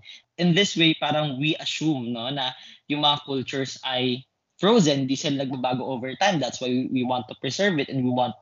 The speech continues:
do-, we don't want it to co-, be commodified in order for its essence not to be altered by, of course, commercial forces. Pero additionally, no, maganda rin siguro tignan natin on how this commodification benefit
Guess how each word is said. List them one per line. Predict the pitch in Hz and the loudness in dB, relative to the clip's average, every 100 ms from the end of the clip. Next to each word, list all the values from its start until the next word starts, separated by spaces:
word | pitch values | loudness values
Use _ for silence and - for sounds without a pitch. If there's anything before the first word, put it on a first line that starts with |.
| - | -4
do-, | 135 | -2
we | 131 135 | 2 2
don't | 131 131 | 2 -2
want | 123 120 135 | -2 0 -2
it | - | -4
to | 120 - _ - | -8 -10 _ -10
co-, | - | -2
be | 135 - | 0 0
commodified | 135 127 131 214 151 139 147 - - | 0 0 2 0 2 0 -2 -8 -6
in | 196 202 | 0 4
order | 190 175 | 4 4
for | 175 175 | 4 2
its | 170 - | 0 0
essence | - 135 - 127 120 120 - - _ _ 139 | -6 -6 -4 -4 -4 -6 -10 -14 _ _ 0
not | 143 - | 0 2
to | 143 | -2
be | 123 143 127 - | 2 4 2 -2
altered | 139 135 131 165 175 160 127 | -8 -8 -4 4 6 6 4
by, | 135 135 135 - _ _ 190 | 2 4 2 -4 _ _ -12
of | - | -2
course, | 190 139 - - | 0 0 -2 -6
commercial | 147 135 131 143 131 | -4 -2 -4 -4 -6
forces. | 123 101 123 117 | -6 -6 -10 -8
Pero | - 240 - 220 - - - _ _ 190 | 0 4 4 0 -6 -20 -20 _ _ 2
additionally, | 196 240 359 269 262 | 4 4 2 4 4
no, | 190 170 226 | 4 2 -2
maganda | - 226 233 220 | -4 0 2 2
rin | 240 | 0
siguro | 220 202 208 | 0 -2 -2
tignan | 185 202 185 | 0 2 4
natin | 143 139 151 160 160 _ | 2 0 -4 -4 -6 _
on | 170 170 | -2 0
how | - 165 180 165 | 0 4 4 4
this | 151 170 - - | 2 -2 -4 -2
commodification | 175 160 151 151 143 165 143 131 127 131 135 135 | 2 4 4 2 -2 -2 0 0 -2 -6 -6 -2
benefit | 160 156 147 151 | 0 0 0 -2